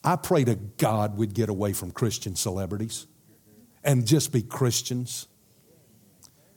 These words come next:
Uh, we don't, we don't need Christian cele-, there are a lot of celebrities that need Jesus Christ.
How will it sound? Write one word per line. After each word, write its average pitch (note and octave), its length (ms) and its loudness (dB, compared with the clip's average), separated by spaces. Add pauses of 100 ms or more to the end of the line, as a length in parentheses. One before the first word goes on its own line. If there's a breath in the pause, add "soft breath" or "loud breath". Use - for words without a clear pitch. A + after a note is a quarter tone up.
(100)
Uh, A#2+ 360 4 (420)
we E3 120 8
don't, D#3 220 4
we D#3 140 8
don't D#3+ 240 4
need C#3 640 6 (300)
Christian D3 440 4
cele-, B2+ 220 2 (220 loud breath)
there C#3+ 100 6
are B2+ 40 4
a A#2 40 4
lot D#3+ 220 6
of D#3 60 6
celebrities C3+ 680 4
that A#2 140 -2
need A#2+ 200 2
Jesus A2+ 380 0
Christ. B2 580 -2